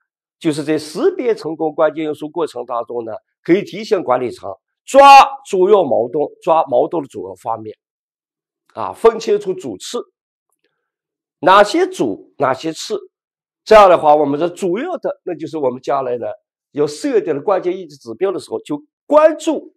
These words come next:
设计的时候就要关注那些主要需要控制的事项。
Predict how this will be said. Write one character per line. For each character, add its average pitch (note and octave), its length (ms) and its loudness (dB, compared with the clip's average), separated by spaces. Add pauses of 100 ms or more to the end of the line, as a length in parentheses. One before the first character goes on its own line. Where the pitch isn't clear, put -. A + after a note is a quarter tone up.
(160)
设 C4 280 -10
计 G3+ 140 -10
的 F3 80 -6
时 - 80 -10
候 D3+ 80 -6
就 E3 120 -4
要 D#3 60 -4
关 C#4 280 2
注 C#4 120 -8
那 G#3 60 -8
些 D#3+ 160 -10
主 G#2+ 240 -12
要 C3 200 -12
需 - 200 -10
要 C#3 160 0
控 D3+ 240 -6
制 A#2+ 60 -14
的 A2 80 -14
事 G#2+ 180 -16
项。 - 160 -20